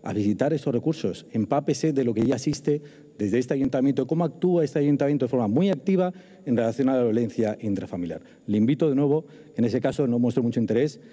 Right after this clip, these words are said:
espero que ahora que han vuelto con el tema, eh, recoja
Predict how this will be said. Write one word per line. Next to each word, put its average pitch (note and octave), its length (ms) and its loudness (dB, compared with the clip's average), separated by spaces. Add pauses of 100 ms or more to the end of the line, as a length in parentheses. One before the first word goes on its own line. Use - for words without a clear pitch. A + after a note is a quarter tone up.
(120)
espero A#2 360 -2
que A#2 100 -2
ahora B2+ 260 2
que A2+ 80 -2
han G#2 80 -2
vuelto G#2+ 420 0 (360)
con G#2 140 0
el G2+ 140 2
tema, C3 380 0 (300)
eh, G#2 280 2
recoja A2 480 -2